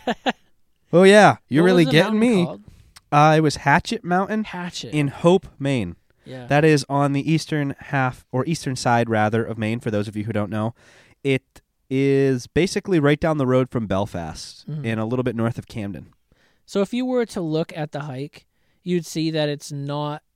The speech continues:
Speaker 2: very far.
Speaker 1: <laughs> It's a short
Speaker 2: It's a short hike.
Speaker 1: Yeah, short hike.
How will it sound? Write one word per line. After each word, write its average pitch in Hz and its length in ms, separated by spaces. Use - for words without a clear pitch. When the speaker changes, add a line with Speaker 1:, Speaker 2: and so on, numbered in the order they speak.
Speaker 2:
very 143 580
far. 147 640
Speaker 1:
<laughs> - 180
It's 202 220
a 156 60
short 135 400
Speaker 2:
It's 170 160
a 170 40
short 202 380
hike. 170 320
Speaker 1:
Yeah, 107 220
short 107 260
hike. 90 300